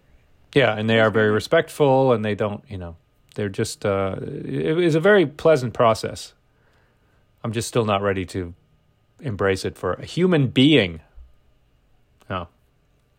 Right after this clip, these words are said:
Speaker 1: there we go. Just wanted to have that discussion on the air. Share a little bit of our secrets.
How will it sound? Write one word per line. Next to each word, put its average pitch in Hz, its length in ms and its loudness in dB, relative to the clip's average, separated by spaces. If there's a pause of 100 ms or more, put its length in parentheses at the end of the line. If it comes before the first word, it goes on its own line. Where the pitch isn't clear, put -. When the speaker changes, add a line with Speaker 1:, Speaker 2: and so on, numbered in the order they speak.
(180)
Speaker 1:
there 120 100 2
we 117 80 4
go. 95 140 -2 (1080)
Just - 180 -14
wanted 196 100 -2
to 165 40 4
have 160 80 2
that 156 120 0
discussion - 400 -4
on 156 60 -4
the 165 120 -2
air. 101 180 -2 (100)
Share 226 360 2
a 202 100 0
little 220 200 0
bit - 320 -4
of 160 300 -8
our 147 240 0
secrets. - 540 -10